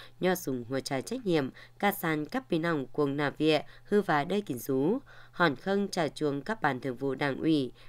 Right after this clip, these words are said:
ban giám đốc Công an tỉnh, Thành ủy, Hội đồng Dân Mương, Ủy ban Dân Mương thành phố.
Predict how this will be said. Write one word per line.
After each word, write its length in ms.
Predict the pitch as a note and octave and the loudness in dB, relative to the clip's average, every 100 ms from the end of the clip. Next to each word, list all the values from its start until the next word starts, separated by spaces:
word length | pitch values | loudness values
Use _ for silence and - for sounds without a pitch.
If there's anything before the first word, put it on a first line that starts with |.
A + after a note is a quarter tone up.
| - | -6
ban 220 | D#3+ D#3 | -2 0
giám 300 | D3+ - D#3 | -2 -4 -4
đốc 200 | F#3+ D#4 | -2 -4
Công 140 | - C#3+ | 0 2
an 160 | C#3 | 2
tỉnh, 320 | C3 F3+ C#3+ - - | 2 2 2 -4 -8
Thành 260 | G#3 A3+ | -4 -2
ủy, 320 | E3+ E3+ C3+ - - - | 2 2 2 -2 -14 -2
Hội 180 | E3 | 2
đồng 160 | D#3 G3+ | 4 2
Dân 260 | G3+ C#3+ C3+ | 0 -4 -2
Mương, 220 | F#3 G3+ | -4 -2
Ủy 200 | D#3+ C3+ | 0 0
ban 200 | C3+ A#2+ | 0 -2
Dân 160 | C#3 A#2+ | -4 -2
Mương 140 | F#3 | -2
thành 140 | G#3 G3+ | -2 -2
phố. 420 | D3 C#3 F3+ | 0 2 2